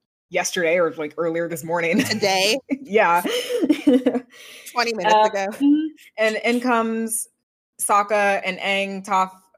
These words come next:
Speaker 1: stayed behind to free the rest of the people in the mountain. So
Speaker 2: Yes.
Speaker 1: Sokka and Aang try to help Katara out, but they end up being controlled by the bloodbending, and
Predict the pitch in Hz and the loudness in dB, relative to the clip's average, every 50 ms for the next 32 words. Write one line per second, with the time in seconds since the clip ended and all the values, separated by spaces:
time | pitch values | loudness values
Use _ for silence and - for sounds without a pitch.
0 | - - - - 196 185 175 170 175 170 180 175 170 170 170 - - 175 165 165 | -18 -14 -10 -8 -6 -6 -6 -6 -6 -6 -6 -6 -8 -8 -10 -12 -10 -10 -10 -10
1 | 160 - 170 165 165 156 156 151 151 - - - 160 151 156 151 147 - 156 139 | -12 -10 -10 -8 -8 -6 -6 -6 -6 -6 -8 -12 -10 -8 -8 -8 -8 -8 -10 -10
2 | 147 143 143 151 151 151 156 151 151 160 - _ _ _ _ _ _ _ _ _ | -10 -10 -8 -8 -6 -6 -6 -6 -8 -10 -14 _ _ _ _ _ _ _ _ _
3 | _ - 190 180 175 170 - - - - - _ _ _ - - 254 254 262 247 | _ 0 2 4 4 4 2 -2 -6 -16 -20 _ _ _ -2 0 0 2 4 4
4 | 233 220 220 220 226 233 233 208 202 202 196 196 190 196 190 - - - - - | 4 4 2 0 0 2 2 4 4 6 4 4 4 2 0 -2 -6 -10 -16 -12
5 | - - 196 185 180 - 196 185 220 208 190 185 180 175 - - 190 190 196 190 | -4 0 0 0 0 -2 -4 -2 0 2 4 4 4 4 2 2 4 4 4 2
6 | 165 - 170 - 185 196 196 190 185 185 175 - - 185 180 180 175 - 180 175 | 0 -2 -2 0 2 2 2 2 2 0 -2 -2 -4 -6 -6 -6 -6 -8 -10 -10
7 | - 185 170 165 165 160 165 165 160 160 165 156 165 165 160 151 170 160 160 160 | -6 -2 -2 -2 -2 0 -2 -2 -2 -2 -4 -4 -4 -4 -4 -2 -4 -4 -4 -4
8 | 160 156 160 160 - - - 156 156 156 156 156 160 143 | -4 -4 -4 -6 -8 -6 -6 -4 -4 -4 -6 -6 -8 -12